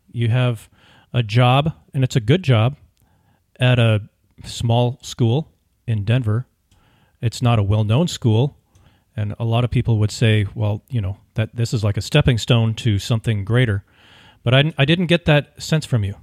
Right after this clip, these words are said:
I just thought, "This guy is completely content with where he is." And, uh, I, I got the same vibe from you in this. And, you know, look at, look at how it's worked out.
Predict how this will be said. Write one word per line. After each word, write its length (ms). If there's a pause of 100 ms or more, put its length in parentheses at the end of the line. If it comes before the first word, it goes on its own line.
(140)
I 80
just 220
thought, 320 (640)
"This 160
guy 220
is 180
completely 640 (340)
content 420 (260)
with 120
where 160
he 180
is." 260 (920)
And, 280
uh, 280 (200)
I, 260
I 40
got 160
the 80
same 240
vibe 220
from 160
you 240
in 200
this. 400 (460)
And, 240 (440)
you 100
know, 180 (140)
look 180
at, 100
look 160
at 120
how 160
it's 100
worked 240
out. 220